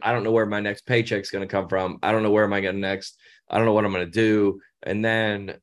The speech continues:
uh, again, back to McDonald's. McDonald's is hiring.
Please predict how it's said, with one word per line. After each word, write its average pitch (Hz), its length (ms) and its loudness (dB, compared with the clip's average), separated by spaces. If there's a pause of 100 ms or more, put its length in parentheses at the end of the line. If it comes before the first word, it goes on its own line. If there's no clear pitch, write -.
uh, 101 460 2 (1040)
again, 101 300 0
back 110 180 0
to 120 80 -10
McDonald's. 107 540 -2
McDonald's 120 500 0
is 101 100 -8
hiring. 117 680 0